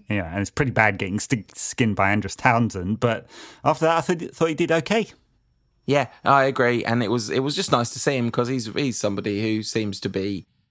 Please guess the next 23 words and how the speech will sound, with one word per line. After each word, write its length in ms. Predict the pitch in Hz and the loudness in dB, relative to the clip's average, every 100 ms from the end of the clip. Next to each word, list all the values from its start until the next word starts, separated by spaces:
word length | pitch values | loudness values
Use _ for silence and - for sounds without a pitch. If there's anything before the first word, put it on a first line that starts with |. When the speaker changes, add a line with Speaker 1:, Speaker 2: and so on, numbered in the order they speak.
| _ 98 | _ -4
Speaker 2:
a 40 | |
very 220 | 107 113 | 0 2
likeable 440 | 107 104 - 104 101 | 2 0 -2 -6 0
character 500 | 120 104 - 107 101 | 0 0 0 -2 0
and 160 | 98 | -2
clearly 320 | - 113 101 | 0 0 0
has 160 | 110 104 | -2 -2
absolutely 560 | 104 - 107 101 90 104 | -2 -2 -2 -2 -2 2
loved 360 | 107 104 - | 2 0 -4
being 220 | 110 110 | -2 -2
associated 640 | 104 - 107 - 104 104 104 | -2 -2 -2 -2 -4 -4 -6
with 160 | 104 104 | -4 -4
Man 140 | 104 | -4
United, 640 | 104 104 104 - 101 95 | -2 -2 -2 -2 -4 -2
and, 280 | 95 80 - _ _ _ - | -4 -4 -10 _ _ _ -6
you 80 | |
know, 160 | 95 92 113 | -4 -4 -2
that's, 380 | 107 - - - | -2 -2 -8 -4
that's 240 | - - | -6 -4
something 400 | 110 - 110 - | -6 -4 -6 -6
that, 220 | 101 95 - _ - | -6 -8 -8 _ -6
um, 460 | 104 101 98 101 107 _ _ _ _ _ _ | -2 -2 -4 -8 -12 _ _ _ _ _ _
it, 220 | - - | -12 -12